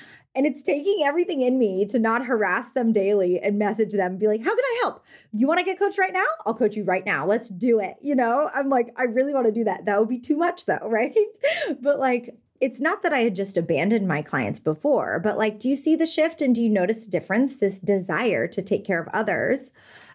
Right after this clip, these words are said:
And I really had that, took that quiet time on that walk to think about why that is. What was the difference, right?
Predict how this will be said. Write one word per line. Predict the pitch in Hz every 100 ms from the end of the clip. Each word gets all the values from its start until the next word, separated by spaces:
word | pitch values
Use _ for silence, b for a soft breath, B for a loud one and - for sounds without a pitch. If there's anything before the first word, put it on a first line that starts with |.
| -
And | 294
I | 330
really | 320 311 359 427 - - _ _ -
had | - 302
that, | 427 427 -
took | - 381 -
that | 466 466
quiet | - 208 214
time | 214 196 214
on |
that | 226 -
walk | 156 147 -
to | -
think | 240 214 214
about | 320 320 180
why | 160 175
that | 165 160 -
is. | - -
What | 202 254
was | - 339
the | 285
difference, | 254 285 190 - - - - B B B B
right? | 175 170 208 269